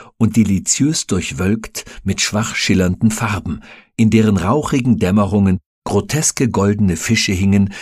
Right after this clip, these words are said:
mit großen Rubinen als Augen. Das ganze Ding hatte zweifellos allein vom Material her einen beträchtlichen Wert.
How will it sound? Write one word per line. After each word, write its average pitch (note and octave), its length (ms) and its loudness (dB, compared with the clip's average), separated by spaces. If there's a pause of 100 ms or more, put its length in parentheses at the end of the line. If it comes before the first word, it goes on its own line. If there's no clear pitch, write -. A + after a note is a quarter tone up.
mit F#2+ 160 -2
großen B2 400 0
Rubinen F#2 720 0
als A2+ 300 -4
Augen. E2+ 260 -8 (1160)
Das D#3+ 160 -2
ganze C3 240 0
Ding B2+ 180 2
hatte A2+ 220 2
zweifellos A2+ 640 2
allein G2+ 340 0
vom G2 160 0
Material F#2 680 -2
her D#2+ 320 -4
einen E2 160 -6
beträchtlichen F2 720 -4
Wert. - 280 -2